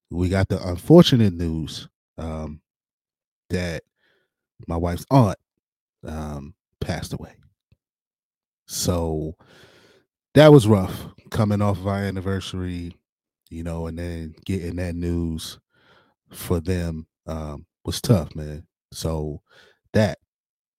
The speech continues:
was also on top of this crazy, crazy hiatus, or which I call the month of February that I've been gone. Um, so I wanna say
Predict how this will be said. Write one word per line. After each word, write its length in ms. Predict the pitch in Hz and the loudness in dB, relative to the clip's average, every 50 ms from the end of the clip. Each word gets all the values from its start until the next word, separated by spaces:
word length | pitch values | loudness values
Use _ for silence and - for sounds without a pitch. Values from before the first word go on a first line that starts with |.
| _ _ _ _ _ _ _ - | _ _ _ _ _ _ _ -14
was 220 | - - 85 82 101 | -8 -6 -2 2 4
also 480 | 104 101 95 - - 78 76 69 65 - _ _ _ _ - | 6 6 4 2 -2 -6 -8 -8 -10 -14 _ _ _ _ -10
on 140 | 80 80 76 | -10 -10 -8
top 300 | - - - 76 - - - - | -8 -8 -8 -8 -8 -8 -8 -8
of 220 | 65 62 - - - - - _ _ _ _ _ _ _ - | -8 -8 -10 -12 -16 -20 -20 _ _ _ _ _ _ _ -16
this 160 | - 78 - | -14 -14 -14
crazy, 460 | - 90 82 82 78 76 71 67 69 | -12 -8 -8 -8 -8 -8 -12 -16 -18
crazy 520 | - - - 82 73 71 - - - - _ _ _ _ _ _ _ _ _ _ _ | -18 -14 -12 -12 -12 -12 -16 -20 -20 -20 _ _ _ _ _ _ _ _ _ _ _
hiatus, 720 | _ - 80 82 82 82 82 78 73 73 73 - - - - - _ _ _ - - - _ _ _ _ - | _ -10 -8 -6 -6 -6 -8 -8 -10 -12 -12 -14 -14 -16 -16 -20 _ _ _ -20 -20 -20 _ _ _ _ -10
or 300 | - 82 82 80 78 76 78 | -6 -4 -4 -2 -4 -4 -6
which 260 | - 85 80 - - | -6 -8 -6 -4 -4
I 80 | 87 80 | -6 -6
call 400 | - - 85 78 78 78 80 - _ - | -4 -4 -4 -4 -4 -4 -6 -10 _ -8
the 100 | - 80 | -8 -8
month 320 | 78 78 82 80 73 - - | -6 -6 -8 -8 -8 -8 -10
of 100 | 76 - | -10 -6
February 640 | - 85 82 73 78 78 78 76 76 76 76 85 _ _ _ - - - - - - - - - _ _ _ - | -4 -6 -4 -4 -4 -4 -4 -4 -4 -6 -10 -12 _ _ _ -20 -20 -20 -20 -20 -20 -20 -20 -20 _ _ _ -8
that 140 | - 82 82 | -6 -4 -4
I've 140 | 82 80 - | -6 -6 -6
been 140 | 76 76 | -8 -10
gone. 360 | - - 87 78 60 50 - - _ _ _ _ _ _ _ _ _ _ - | -8 -6 -6 -6 -6 -8 -12 -16 _ _ _ _ _ _ _ _ _ _ -14
Um, 280 | - 139 - - 82 _ _ | -12 -12 -12 -14 -16 _ _
so 140 | - - 95 | -2 0 0
I 40 | 92 | 4
wanna 240 | 101 107 107 107 | 6 6 6 6
say 460 | 104 - 120 110 107 107 104 101 101 | 6 6 4 4 4 4 4 2 0